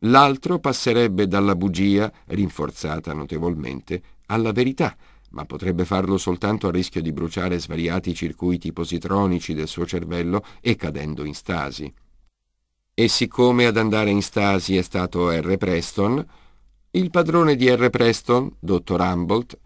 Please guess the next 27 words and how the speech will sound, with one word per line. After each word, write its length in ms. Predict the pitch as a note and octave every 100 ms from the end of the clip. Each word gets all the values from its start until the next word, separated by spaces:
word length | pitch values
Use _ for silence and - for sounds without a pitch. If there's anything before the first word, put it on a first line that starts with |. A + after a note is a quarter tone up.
| -
è 120 | -
l'uomo 380 | C3+ C#3 C#3 D3+
colpevole 560 | C#3+ C3+ - G#2+ A2+ A2+
di 80 | A2+
plagio. 500 | F2 A#1+ A#1+ C#2+ - - _ _ _ _
Se 220 | - - C3
trasmetti 540 | B2 A2+ A#2 A#2 A2+
questo 320 | G2+ A2+ -
al 80 | G2
capitano 640 | A2 G2 G2+ G2+ G2+ G#2 G2+ -
e 140 | - G#2
lo 160 | G#2+
esorti 500 | G#2 F2+ G#2 G2 -
ad 120 | F#2+ F#2
affrontare 520 | F#2+ F#2+ F#2 F#2+ F#2
subito 480 | - G#2+ F#2 F2+ F#2+
il 120 | F2
dottor 320 | F#2 - F2+
Humboldt, 480 | F#2+ F#2+ G2+ G2 - _ -
può 140 | - A#2+
darsi 360 | B2 A#2 -
che 120 | G#2 G#2
riesca 400 | G#2 G#2 - G2
a 40 |
strappare 480 | - G2 F#2 G2 F#2
una 160 | F2
confessione. 760 | E2 E2 - D#2+ - E2+ F2 E2+